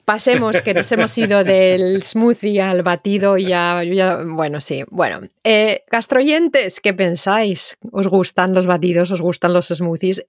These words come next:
Speaker 1: ¿Importa que en unas cosas que se llamen de un modo u otro y que luego nos den algo que no nos esperamos? ¿Os importa o no?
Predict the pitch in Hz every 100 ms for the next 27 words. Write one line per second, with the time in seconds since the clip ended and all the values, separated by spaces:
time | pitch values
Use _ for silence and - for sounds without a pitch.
0 | - 190 185 196 202 196 175 160 156 _
1 | 175 175 175 175 165 185 - 180 - 170
2 | 175 180 165 165 156 - - _ 170 180
3 | 185 180 175 180 180 170 160 165 165 165
4 | 160 151 180 165 170 165 165 170 160 151
5 | 151 165 160 175 220 - 226 - 240 214
6 | 220 - - 370 214 220 226 339